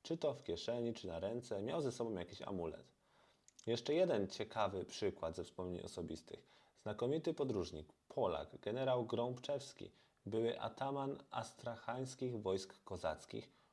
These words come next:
mój przyjaciel, opowiadał mi o ciekawym przypadku, jaki miał w Indiach w okresie swojej podróży po Kaszmirze. Gdy stał na czele rosyjskiej ekspedycji Cesarskiego Towarzystwa Geograficznego,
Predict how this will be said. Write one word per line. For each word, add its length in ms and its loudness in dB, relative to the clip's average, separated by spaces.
mój 120 -2
przyjaciel, 600 4
opowiadał 500 0
mi 120 0
o 60 0
ciekawym 420 0
przypadku, 420 -2
jaki 220 -4
miał 160 -2
w 100 -12
Indiach 380 -2
w 60 -2
okresie 360 -2
swojej 340 -4
podróży 420 -2
po 120 -10
Kaszmirze. 560 -2
Gdy 120 2
stał 220 0
na 140 0
czele 260 2
rosyjskiej 440 0
ekspedycji 720 -2
Cesarskiego 600 2
Towarzystwa 520 -4
Geograficznego, 840 -2